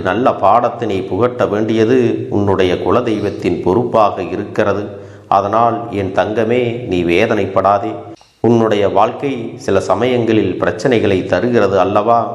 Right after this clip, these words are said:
மற்றவர்கள் உனக்கு கொடுத்த சாபம்தான் இப்படி கஷ்டங்கள் வருகிறது என்றெல்லாம் நீ நினைக்காதே. மற்றவர்களின் சாபங்களோ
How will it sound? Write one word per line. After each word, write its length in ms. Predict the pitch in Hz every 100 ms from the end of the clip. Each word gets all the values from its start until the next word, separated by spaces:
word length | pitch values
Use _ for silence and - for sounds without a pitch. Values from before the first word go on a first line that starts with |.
| - -
மற்றவர்கள் 680 | - 95 - 135 127 123 131 117 -
உனக்கு 340 | 98 107 - 92
கொடுத்த 400 | 98 117 - 107
சாபம்தான் 720 | 95 92 117 120 120 131 127 113
இப்படி 320 | 101 98 107 92
கஷ்டங்கள் 520 | 90 - 135 120 104
வருகிறது 500 | 90 101 113 107 101
என்றெல்லாம் 640 | 92 92 104 104 110 117 107 -
நீ 120 | 90
நினைக்காதே. 640 | 90 90 104 107 101 104 107 - - - - - _
மற்றவர்களின் 680 | 104 - 135 127 113 107 101
சாபங்களோ 680 | - 98 117 120 110 110